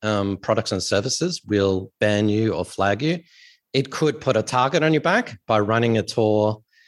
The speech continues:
um, through the Tor network. But, um,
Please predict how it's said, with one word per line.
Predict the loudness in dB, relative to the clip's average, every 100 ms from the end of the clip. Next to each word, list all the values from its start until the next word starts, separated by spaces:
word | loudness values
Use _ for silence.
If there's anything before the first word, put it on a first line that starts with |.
| _ _ _
um, | -6 -4 -4 -6
through | -4 -2 0
the | 0
Tor | 0 0
network. | 0 -2 0 -2 -6 _
But, | -6 -4 -2
um, | -2 -2 -6